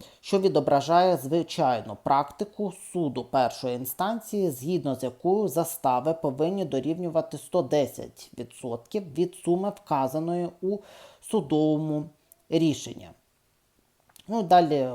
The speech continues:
«Голос Америки» нагадує, що у січні присяжні Федерального суду Мангеттена винесли вирок, що колишній президент С Ш А Дональд Трамп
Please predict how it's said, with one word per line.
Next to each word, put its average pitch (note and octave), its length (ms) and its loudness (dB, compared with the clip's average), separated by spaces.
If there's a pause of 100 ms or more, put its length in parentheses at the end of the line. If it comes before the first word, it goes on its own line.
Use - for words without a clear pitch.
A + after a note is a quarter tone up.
«Голос C3+ 300 -2
Америки» E3+ 480 0
нагадує, D3+ 540 -2
що C3 200 -8
у C3 120 -2
січні G3 640 -4
присяжні D#3 1000 -2
Федерального C3 720 -2 (140)
суду A3 280 -6
Мангеттена F3 800 -2 (500)
винесли D#3+ 560 2
вирок, G#3+ 440 2
що - 180 -4
колишній D3+ 720 0
президент A#2+ 520 -6
С - 60 -14
Ш G#3+ 120 0
А G#3+ 40 2
Дональд C3+ 460 -4
Трамп F#3+ 240 -2